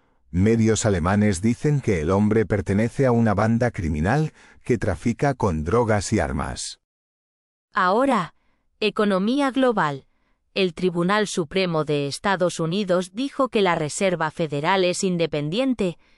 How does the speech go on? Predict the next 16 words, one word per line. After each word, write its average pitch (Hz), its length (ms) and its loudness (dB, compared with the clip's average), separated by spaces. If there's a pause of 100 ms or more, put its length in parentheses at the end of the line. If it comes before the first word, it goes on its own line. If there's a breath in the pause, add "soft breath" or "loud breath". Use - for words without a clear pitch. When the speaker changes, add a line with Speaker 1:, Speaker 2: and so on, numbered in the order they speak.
(160)
Speaker 2:
y 226 120 -2
que 208 200 2
el 175 120 2
presidente 214 760 0
no 240 180 4
puede 262 380 0
despedir 202 580 -2
sin 170 260 -2
más 220 360 -2
a 226 60 0
la 185 120 0
gobernadora 147 800 0
Lisa 240 460 -2
Cook. 160 380 -6 (920)
Speaker 1:
Donald 151 460 2
Trump 151 420 -2